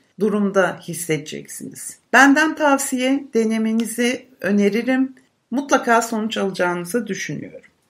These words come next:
Ne demiştik? İnsanlar doksan bin düşünce üretiyor ya, sürekli ürettiğiniz düşünceler inanç haline geliyor. Düşüncelerle baş edebilmek çok daha kolay ama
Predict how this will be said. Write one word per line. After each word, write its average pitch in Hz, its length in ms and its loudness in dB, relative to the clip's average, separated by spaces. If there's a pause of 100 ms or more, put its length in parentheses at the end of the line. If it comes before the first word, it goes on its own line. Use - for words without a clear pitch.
(180)
Ne 262 220 -2
demiştik? 285 720 -2 (140)
İnsanlar 233 760 -2
doksan 226 460 -2
bin 208 180 -4
düşünce 208 440 -6
üretiyor 214 520 -6
ya, 165 300 -8
sürekli 320 500 -2
ürettiğiniz 262 680 0
düşünceler 226 720 -2
inanç 202 460 -2
haline 151 380 -6
geliyor. - 380 -14 (280)
Düşüncelerle 294 840 2
baş 254 200 0
edebilmek 247 680 -4 (320)
çok 247 260 -6
daha 202 240 0
kolay 170 400 -8
ama 180 180 -6